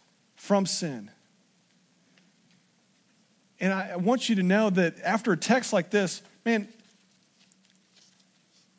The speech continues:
you shouldn't feel bad <laughs> when you look at the life of Moses. In fact,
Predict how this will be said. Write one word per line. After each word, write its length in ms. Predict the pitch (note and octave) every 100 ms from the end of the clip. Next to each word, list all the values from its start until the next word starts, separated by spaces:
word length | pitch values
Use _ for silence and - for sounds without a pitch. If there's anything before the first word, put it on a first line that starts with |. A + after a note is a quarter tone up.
| _
you 100 | D#3+
shouldn't 360 | F3 - D#4+ C#4+
feel 140 | A#3
bad 420 | F3+ D#3+ D#3+ B2+
<laughs> 100 | D#3+ -
when 160 | C4
you 100 | A#3
look 160 | G3 G3
at 60 |
the 60 | F#3+
life 260 | F3 F3 F3+
of 80 | E3
Moses. 420 | E3 E3 D#3 C#3+
In 100 | D#3+
fact, 360 | F#3+ A3 A3+